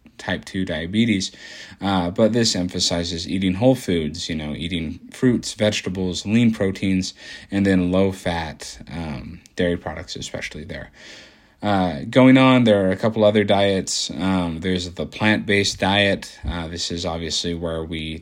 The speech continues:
decrease the number of or completely eliminate, uh,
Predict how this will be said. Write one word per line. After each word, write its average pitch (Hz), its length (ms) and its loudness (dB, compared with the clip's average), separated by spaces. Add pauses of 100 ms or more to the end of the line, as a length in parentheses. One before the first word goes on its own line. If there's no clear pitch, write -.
decrease 107 600 0
the 98 100 0
number 92 440 2
of 82 680 -6 (1040)
or 101 220 2
completely 95 600 -2
eliminate, 92 600 0 (500)
uh, 80 180 -6